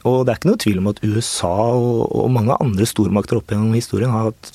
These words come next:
fenomenal økonomisk vekst, de også, men, men de har ikke blitt liksom en s-, på s-, på ti år bare, blitt en så, eh, dominerende makt, eh, globalt. Og da mener jeg da relativt i forhold til alle andre staters, eh, makt.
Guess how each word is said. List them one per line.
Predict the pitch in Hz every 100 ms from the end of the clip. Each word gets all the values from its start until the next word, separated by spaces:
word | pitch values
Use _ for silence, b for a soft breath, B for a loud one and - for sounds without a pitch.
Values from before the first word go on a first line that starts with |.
| -
fenomenal | 110 110 120 92 92
økonomisk | - 131 110 113
vekst, | 117 - -
de | 139
også, | 156
men, | 123 135 -
men | - 120
de | 113
har | 120
ikke | - 135 - 131
blitt | 127 _ - - -
liksom | 127 113 113
en | 107 107
s-, | - - - - -
på | 127
s-, | - -
på | - -
ti | - 135 131
år | 110 104
bare, | 110 143 B B B B -
blitt | 104 110 - -
en | 117
så, | - - 95 107 104
eh, | 104 104 101
dominerende | 101 104 104 82 78 87 92
makt, | - - - -
eh, | - 98 95 95
globalt. | 98 101 107 170 190 B B B B _
Og | - 110
da |
mener | 117 98
jeg | 95
da | 95 95
relativt | 82 80 82 82 113 - - 117
i |
forhold | - 110 87 78
til | 98
alle | 92 90
andre | 82 87
staters, | - - - - - - B B B B -
eh, | 92 90
makt. | - - - -